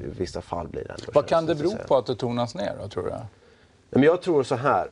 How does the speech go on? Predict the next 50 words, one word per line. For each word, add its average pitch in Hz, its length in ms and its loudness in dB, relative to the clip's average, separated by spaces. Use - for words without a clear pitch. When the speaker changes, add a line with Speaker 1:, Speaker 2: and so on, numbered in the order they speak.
Speaker 1:
eh, 113 160 4
Sverige, 156 340 4
det 139 140 2
finns 147 260 2
en 139 120 2
bild 147 380 4
av, 110 300 4
det 123 100 2
finns 127 180 4
många 131 300 6
vrångbilder 123 720 4
av 87 180 2
Sverigedemokraterna. 90 840 -2
Eh, 98 560 2
en 139 260 2
vrångbild 95 540 2
är 90 220 2
att 90 120 -2
Sverigedemokraterna 92 720 0
i 92 40 2
princip 101 540 -2
är 85 260 0
personer 92 460 2
som 92 260 0
har 87 260 2
en 87 140 -2
nazistuniform 92 960 0
under 90 180 -4
sin 92 160 -6
kostym 98 480 -2
och 90 80 -4
så 95 100 -12
fort 101 200 -4
de 95 100 -4
kliver 92 260 -4
ner 90 120 -2
från - 160 -8
talarstolen 92 600 -2
så 87 140 -8
sliter 87 380 -6
de 104 120 -4
av 107 120 0
sig - 160 -8
den. 80 140 -6
Så 127 200 2
ser 107 120 0
det 101 80 4
inte 92 180 0
ut. 98 140 0
Sverigedemokraterna 110 640 0